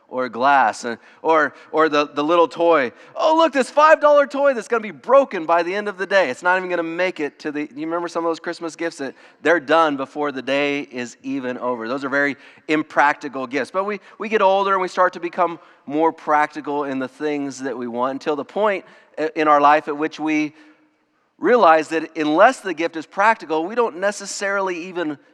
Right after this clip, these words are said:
even want it. Sometimes people will, will give us something and we'll,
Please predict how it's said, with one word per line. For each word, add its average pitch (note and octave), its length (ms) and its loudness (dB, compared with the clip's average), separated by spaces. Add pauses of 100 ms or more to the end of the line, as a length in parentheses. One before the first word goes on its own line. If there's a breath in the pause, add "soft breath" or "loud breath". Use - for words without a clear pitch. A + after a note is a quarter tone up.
(140 soft breath)
even D#3 380 -4
want F#3+ 260 -4
it. F#2 120 -14 (400)
Sometimes D#3 380 2
people D3+ 300 -6
will, C3+ 200 -4 (220 loud breath)
will C3+ 140 -4
give E3+ 240 0
us E3 100 4
something D#3+ 420 0
and C#3+ 200 0
we'll, C#3 260 2